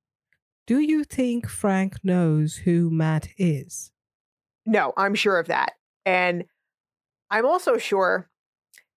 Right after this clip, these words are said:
Speaker 2: that Karen loves Matt and she really, really doesn't want to.
Speaker 1: Yeah.
Speaker 2: And that makes her even more crazy, you know? Because you can't fight it. There are some things in this life you just can't fight,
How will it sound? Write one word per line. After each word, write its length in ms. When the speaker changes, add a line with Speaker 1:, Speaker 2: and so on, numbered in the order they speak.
Speaker 2:
that 140
Karen 380
loves 300
Matt 260
and 120
she 200
really, 640
really 400
doesn't 420
want 260
to. 240
Speaker 1:
Yeah. 480
Speaker 2:
And 160
that 160
makes 200
her 140
even 220
more 180
crazy, 520
you 140
know? 300
Because 260
you 60
can't 220
fight 240
it. 160
There 100
are 60
some 240
things 220
in 180
this 180
life 240
you 100
just 220
can't 240
fight, 300